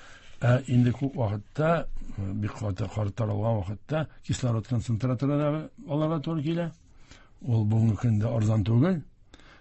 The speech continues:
Бердән, икенчедән, ул концентратор күп вакытта өйдә генә аның белән кулланып була, кеше үзенең фатирына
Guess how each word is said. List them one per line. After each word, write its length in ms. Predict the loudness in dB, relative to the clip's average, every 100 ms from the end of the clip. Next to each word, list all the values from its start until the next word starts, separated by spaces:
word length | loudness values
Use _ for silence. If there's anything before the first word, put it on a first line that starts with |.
| -2
Бердән, 440 | 6 6 6 4 -2 -14 -20 -20 -20 -20 -20 -20 -2
икенчедән, 720 | 2 8 8 10 8 8 6 -2 -20 -20 -8 0
ул 120 | 4
концентратор 760 | 4 4 2 4 4 4 0 -2
күп 160 | -4
вакытта 460 | -2 0 -2 -4 -4
өйдә 320 | 2 4 4
генә 300 | 4 2 0 0
аның 240 | 0 2
белән 180 | 0 -2
кулланып 420 | -4 -2 -4 -2
була, 180 | 0 0
кеше 360 | 0 0 2 2
үзенең 800 | 4 4 4 4 8 8 8 4 -4 -8
фатирына 640 | -2 2 4 6 6 6